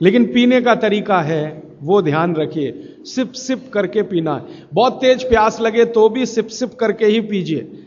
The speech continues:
जल्दी जल्दी पानी कभी भी पीने की कोशिश मत करिए। और वो कहते हैं कि ये जो जल्दी पानी पीने का तरीका है ना, इसमें से दो बीमारियां बहुत होंगी। एक जिसको आधुनिक भाषा में कहते हैं हर्निया,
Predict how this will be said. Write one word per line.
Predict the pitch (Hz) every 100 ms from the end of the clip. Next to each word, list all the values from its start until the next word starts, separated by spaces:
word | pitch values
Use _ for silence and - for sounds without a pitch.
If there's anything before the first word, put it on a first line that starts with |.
| -
जल्दी | 143 214 226
जल्दी | 226 226 220
पानी | 233 220 202 233
कभी | 226 196 233
भी | 226
पीने | 240 214 196 196
की | 214
कोशिश | - 180 - 185 156
मत | 147 -
करिए। | 135 120 - _ _ _ _ _ _ _ _ _ _ _ _ _ _
और | 175 208
वो | 233
कहते | 226 226
हैं | 247
कि | 240
ये | 247
जो | 233 240
जल्दी | 185 196 226
पानी | 254 214 220 233
पीने | 220 214 226
का | 220
तरीका | 208 202 196 190 202
है | 190
ना, | 226 226
इसमें | 196 202 202 226
से | 220 233
दो | 170 208
बीमारियां | 208 208 190 185 208 208 151
बहुत | 151 190 190
होंगी। | 160 170 165 135 - - - - -
एक | 190 190
जिसको | 180 208 -
आधुनिक | 214 180 180 170 208 185
भाषा | 175 165 185 196
में | 202
कहते | 196 185 208
हैं |
हर्निया, | 170 156 185 202 208